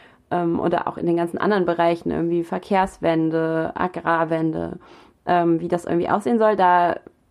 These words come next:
haben ja, also das ist noch oft nicht so richtig ausbuchstabiert. Und da gibt's jetzt eine Gruppe, die das mal gemacht hat, tatsächlich für die ganzen verschiedenen Bereiche, so wie so Zwischenschritte, so Zwischenforderungen, sowas wie, ähm,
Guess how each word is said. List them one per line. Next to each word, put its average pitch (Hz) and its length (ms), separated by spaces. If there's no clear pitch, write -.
haben 180 220
ja, 180 320
also 170 220
das 180 260
ist - 60
noch 180 100
oft 196 240
nicht 208 100
so 214 80
richtig 208 320
ausbuchstabiert. 160 680
Und 190 80
da 185 120
gibt's 208 220
jetzt 202 340
eine 185 180
Gruppe, 233 340
die 220 80
das 196 180
mal 185 160
gemacht 196 260
hat, - 100
tatsächlich 226 340
für 220 100
die 196 100
ganzen 180 280
verschiedenen 175 480
Bereiche, 208 540
so 185 440
wie 202 140
so 185 100
Zwischenschritte, 285 680
so 190 100
Zwischenforderungen, 247 920
sowas 175 400
wie, 180 420
ähm, 170 500